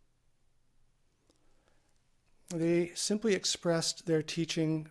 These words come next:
by living their life, by being themselves. And I imagine that those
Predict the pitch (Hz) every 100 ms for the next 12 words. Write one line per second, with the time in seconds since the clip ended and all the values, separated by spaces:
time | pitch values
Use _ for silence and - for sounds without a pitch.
0 | 156 143 143 139 139 _ - 151 170 160
1 | 147 131 127 110 - _ _ _ - 143
2 | 143 151 139 131 - 120 113 107 - -
3 | _ _ _ _ _ _ _ - _ _
4 | _ _ _ _ _ _ _ _ _ _
5 | _ _ _ - 165 165 170 - - 170
6 | 165 165 165 175 196 190 - 180 185 175